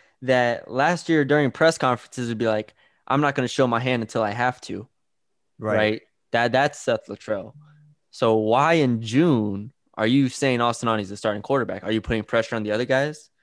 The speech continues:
Speaker 2: Unless he's, uh, hitting us with some reverse psychology and throw someone else out there instead of Austin Aune. Uh, I have no idea, because this,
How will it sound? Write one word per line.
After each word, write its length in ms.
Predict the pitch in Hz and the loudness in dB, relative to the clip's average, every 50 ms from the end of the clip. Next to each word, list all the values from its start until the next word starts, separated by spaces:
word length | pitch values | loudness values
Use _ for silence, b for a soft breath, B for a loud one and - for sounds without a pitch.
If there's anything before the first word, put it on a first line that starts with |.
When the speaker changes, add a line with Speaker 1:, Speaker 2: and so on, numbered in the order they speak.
| _ - - | _ -14 -8
Speaker 2:
Unless 240 | 117 113 113 107 | -6 -6 -6 -6
he's, 220 | - 123 113 107 110 | -6 -8 -6 -4 -2
uh, 100 | 107 98 | -2 -2
hitting 200 | 107 117 95 104 | -2 -4 -6 -6
us 120 | 107 - | -8 -10
with 100 | - 101 | -12 -10
some 180 | - 107 95 90 | -8 -6 -6 -6
reverse 280 | 90 92 98 101 101 | -6 -4 -4 -6 -4
psychology 600 | - 107 95 82 - 104 95 95 101 98 101 98 95 | -6 -8 -10 -10 -10 -12 -8 -8 -8 -8 -8 -8 -10
and 120 | 92 90 | -10 -10
throw 140 | - 101 92 | -10 -12 -12
someone 300 | - - 104 95 90 90 | -10 -8 -8 -6 -6 -6
else 180 | 92 98 - - | -6 -6 -6 -6
out 220 | 101 101 - - | -6 -6 -6 -6
there 100 | 110 101 | -6 -6
instead 240 | 98 92 - 95 95 | -6 -8 -10 -12 -10
of 80 | 92 | -8
Austin 300 | 92 95 98 - - 92 | -8 -8 -8 -10 -10 -8
Aune. 300 | 95 98 101 107 107 110 - b b b b b b - | -6 -6 -4 -6 -8 -10 -12 b b b b b b -4
Uh, 300 | 95 90 90 87 87 - - - | -2 0 0 0 -2 -4 -4 -2
I 120 | 104 113 | 0 2
have 120 | 123 120 | 2 2
no 160 | 113 107 110 110 | 0 0 0 0
idea, 400 | 110 104 92 104 110 123 131 123 | 0 0 0 0 0 0 0 0
because 580 | 110 110 101 - 113 101 98 95 92 - - _ _ _ B B B B B B _ _ _ _ | -4 -8 -8 -4 -4 -4 -4 -6 -8 -12 -18 _ _ _ B B B B B B _ _ _ _
this, 420 | - 98 107 123 131 - - - | -6 -2 2 2 2 0 -2 -12